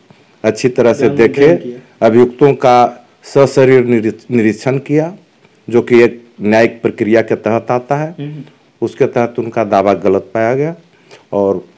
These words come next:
Speaker 1: मूल कोर्ट में वापस गए और ट्रायल फेस किए और उसका पनिशमेंट आज अवार्ड किया गया है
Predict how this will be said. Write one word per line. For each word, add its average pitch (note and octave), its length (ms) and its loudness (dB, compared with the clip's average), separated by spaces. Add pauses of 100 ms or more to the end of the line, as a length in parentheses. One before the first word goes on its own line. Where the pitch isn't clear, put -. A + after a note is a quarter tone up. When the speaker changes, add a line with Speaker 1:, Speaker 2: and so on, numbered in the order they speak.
(260)
Speaker 1:
मूल E3 260 4
कोर्ट C3+ 300 2
में B2 140 -2
वापस A2+ 400 0
गए D3+ 240 0 (140)
और G#2+ 420 0 (140)
ट्रायल A#2 300 2 (200)
फेस - 320 0
किए C3+ 280 -4 (1500)
और - 240 -16
उसका D2 480 -6 (840)
पनिशमेंट F#2 520 -8
आज E2 280 -4
अवार्ड F2 420 -4
किया G#2+ 240 -4
गया B2+ 180 -4
है D#3 160 -12